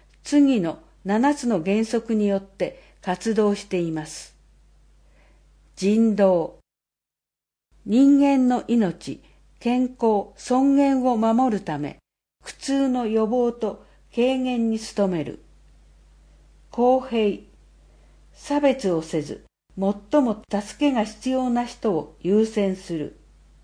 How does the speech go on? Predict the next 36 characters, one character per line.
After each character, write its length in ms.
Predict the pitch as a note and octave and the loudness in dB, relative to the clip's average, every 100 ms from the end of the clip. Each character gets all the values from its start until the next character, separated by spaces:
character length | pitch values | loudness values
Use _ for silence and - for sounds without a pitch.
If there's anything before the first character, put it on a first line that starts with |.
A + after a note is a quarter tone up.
| - - _ - _ _ _ | -20 -20 _ -20 _ _ _
中 320 | - C4+ C#4 | 2 4 4
立。 500 | B3+ B3 - A#3 - _ _ _ _ _ _ _ _ _ | 4 0 -2 -4 -4 _ _ _ _ _ _ _ _ _
す 260 | - - | -8 0
べ 160 | D4 D4 | 2 2
て 120 | C#4+ | 2
の 140 | G#3+ F#3+ | 0 0
人 260 | - F#3 | -4 -4
の 180 | E3 - - | -4 -6 -12
信 480 | - - C4 C#4 C4+ | -20 -4 2 4 4
頼 340 | B3+ B3 A#3+ A3+ | 4 4 2 0
を 100 | - | 0
得 140 | G#3+ | -2
て 280 | G#3+ C#3 - - _ | -2 -8 -8 -20 _
活 340 | - G3 B3+ B3+ | -8 -8 -4 2
動 200 | B3+ A#3+ | 2 2
す 160 | A#3+ | -2
る 120 | A3 | -4
た 160 | A3 G3 | -4 -4
め、 260 | F#3 F3 - _ _ _ _ | -6 -10 -14 _ _ _ _
一 120 | C#4 | -2
切 440 | D4 - - G#3+ F#3 | -2 -4 -4 -2 -2
の 200 | E3 D3 - _ | -6 -8 -16 _
争 500 | - F#3+ C4 - B3 | -4 -2 -2 -2 0
い 60 | A#3 | 0
に 160 | A3 | 0
加 160 | G#3+ G#3+ | -2 -2
わ 300 | A3 A#3 A3 | 0 0 -2
ら 140 | G#3 | -2
な 160 | F#3 B2+ | -6 -8
い。 60 | - _ _ _ _ _ _ _ _ _ _ _ - | -14 _ _ _ _ _ _ _ _ _ _ _ -6
独 340 | E3+ F#3 G#3 | -2 -2 -2
立。 540 | A#3 G#3+ G#3+ G3 F3+ - _ _ _ _ _ _ _ _ _ _ | -2 -4 -6 -6 -6 -8 _ _ _ _ _ _ _ _ _ _
国 300 | A#3 B3 C#4+ | 0 4 4
な 180 | D4 C4+ | 4 2
ど 140 | G3 | 0
の 180 | D#3+ | -4